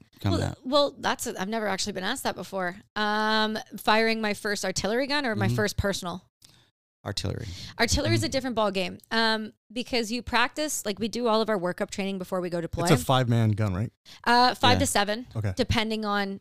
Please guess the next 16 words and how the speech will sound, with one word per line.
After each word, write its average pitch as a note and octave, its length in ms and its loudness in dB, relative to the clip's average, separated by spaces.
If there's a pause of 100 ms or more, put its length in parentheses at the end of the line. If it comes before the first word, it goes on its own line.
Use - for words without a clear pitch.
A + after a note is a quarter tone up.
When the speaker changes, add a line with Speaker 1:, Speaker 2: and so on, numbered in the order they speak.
Speaker 2:
how F#3+ 360 2
hard F#3 400 -2
you F#3 100 -4
wanna F3 220 -4
run E3 220 -4
that E3 200 -8
thing G#3 360 -6
and F3+ 120 -2
how F#3+ 140 -2
Speaker 1:
Mm-hmm. - 80 -6
Speaker 2:
fast, E3+ 340 -4
and, E3 220 -10
you E3 60 -8
know, E3+ 120 -8
that E3 200 -8
whole, F3 240 -2